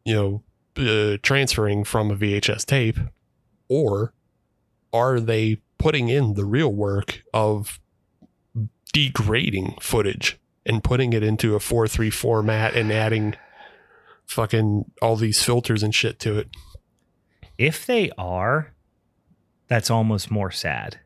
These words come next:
Speaker 1: <laughs>
Speaker 2: Because to, to, to, to put all that work into making something that is this not entertaining would be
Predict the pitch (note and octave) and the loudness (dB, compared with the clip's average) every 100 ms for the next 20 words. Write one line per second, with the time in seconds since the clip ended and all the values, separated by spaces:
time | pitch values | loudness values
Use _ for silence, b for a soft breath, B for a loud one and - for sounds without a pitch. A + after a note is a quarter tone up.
0 | _ C3+ G#2+ G2+ B2+ - G#2 - - - | _ 0 2 4 2 2 0 -4 -4 -4
1 | C3+ D3 C#3+ - - - D3 A2+ - A2 | -2 2 2 2 -2 0 0 0 -2 -2
2 | - A#2+ - A#2+ - D#3+ F3+ G3 G3 D#3+ | -4 -6 -4 -6 -2 0 2 2 2 0
3 | A2 A2+ C3+ - B2+ A#2 A#2+ G#2+ A2 A2 | -2 0 0 -2 -2 0 0 2 2 0
4 | C3 A2 B2+ B2 - B2+ G#2+ G#2+ G2+ - | -2 -2 -2 -2 -2 -2 0 0 -2 -6
5 | F#2 G2+ A#2+ C3 - b b b b b | -6 -2 0 0 -6 b b b b b
6 | b b _ _ - _ _ _ B2+ A#2+ | b b _ _ -20 _ _ _ 0 2
7 | G#2+ G2+ G#2 - B2 A2 G#2+ F#2+ G2 F#2 | 4 4 2 0 -2 0 0 -2 -4 -2
8 | G#2 C3 D3+ - - _ _ _ A#2 G2 | 0 0 -2 -4 -16 _ _ _ -2 0
9 | A2+ G#2 G2 F#2+ | 0 0 -2 -6